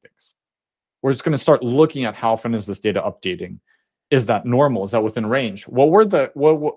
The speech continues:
uh, how many historical updates did it have? Has it been updating daily all the time? Then it sounds like this table should keep updating daily. And if it stops updating daily, that's a problem. You don't need to define m-, the rules anymore because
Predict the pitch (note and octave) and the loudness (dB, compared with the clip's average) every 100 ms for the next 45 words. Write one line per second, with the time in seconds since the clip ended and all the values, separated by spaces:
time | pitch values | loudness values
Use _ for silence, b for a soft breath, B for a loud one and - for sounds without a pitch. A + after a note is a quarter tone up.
0 | _ C#3 C3 D3+ D#3 D#3 D#3 - F#3+ G3 | _ 0 0 -2 -4 -4 -4 -4 -4 -2
1 | C#3 G#2+ - F#2+ - F#2 - - - _ | -2 -4 -6 -12 -12 -14 -14 -18 -20 _
2 | _ _ _ _ - C3 B2+ C3+ B2 A#2 | _ _ _ _ -4 -2 0 0 -2 -2
3 | A#2+ A#2 G#2 A2+ A2+ A#2 A2 G#2+ - F3 | 0 0 -2 0 2 2 0 -2 -4 -4
4 | C4 C#3 A2+ - G#2+ G#2 G#2 - _ _ | -4 -4 -6 -6 -6 -4 -6 -10 _ _
5 | G2+ - G#2+ G#2 - - A#2 G2+ G2 A2 | -18 -6 -4 -4 -8 -12 -4 -2 0 0
6 | A#2 B2 G3 D3+ F2 - _ _ _ - | -2 2 4 4 -2 -12 _ _ _ -6
7 | A2+ A2 - G2+ - G#2 G2+ G2+ G#2 C3 | -6 -6 -2 -2 0 -4 -4 -4 0 2
8 | D#3 D3 E3 - C4 G2 - _ _ _ | 2 0 -4 -4 -4 -4 -8 _ _ _
9 | F#3+ D#4+ C3+ G3 G3 - - - - B2+ | -2 0 2 2 0 -4 -8 -10 -6 -2
10 | C#3 A#2+ G#2 - _ _ _ _ _ _ | 0 -2 -4 -8 _ _ _ _ _ _
11 | _ - A#2 A#2 A2+ _ _ _ - B2 | _ -4 -2 -2 -4 _ _ _ -6 -2
12 | A2 B2+ D#3+ C3 G2+ F#2 F2 F2 F#2+ _ | 0 4 4 2 -2 -6 -10 -12 -16 _
13 | _ _ _ A#2+ C#3 A#2 A2 | _ _ _ 0 2 4 0